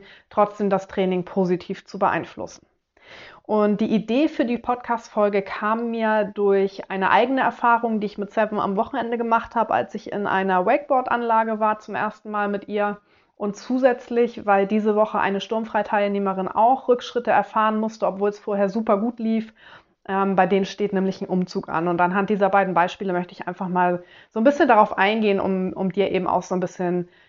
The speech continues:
Unterstützung mit an die Hand zu geben, falls du auch mal in so, in so eine Phase gerätst. Lasse uns also einmal schauen, was kann überhaupt zu Rückschritten führen. Und da gebe ich dir den Tipp, schreib dir immer alles auf, was dir auffällt. So ein typisches Thema zum Beispiel, was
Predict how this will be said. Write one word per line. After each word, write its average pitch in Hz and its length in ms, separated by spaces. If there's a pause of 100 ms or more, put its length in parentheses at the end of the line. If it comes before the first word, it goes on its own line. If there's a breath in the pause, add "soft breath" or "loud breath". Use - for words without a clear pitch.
(160 soft breath)
Unterstützung 190 840
mit 208 240
an 190 100
die 180 140
Hand 185 160
zu 185 140
geben, 170 240
falls - 320
du - 80
auch 170 160
mal 175 140
in 170 120
so, 180 260
in 190 140
so 180 100
eine 175 200
Phase 175 380
gerätst. 165 540
Lasse 247 280
uns 240 180
also 220 240
einmal 214 320
schauen, 208 380
was 214 180
kann 247 180
überhaupt 214 360
zu 202 100
Rückschritten 196 500
führen. 269 360
Und 226 120
da 202 80
gebe 214 180
ich 226 100
dir 240 80
den 214 160
Tipp, 226 160
schreib 214 300
dir 262 120
immer 233 240
alles 220 260
auf, 220 280
was 226 180
dir - 160
auffällt. 196 500
So 180 60
ein 185 80
typisches 294 540
Thema 262 540
zum 233 180
Beispiel, 220 420
was 202 180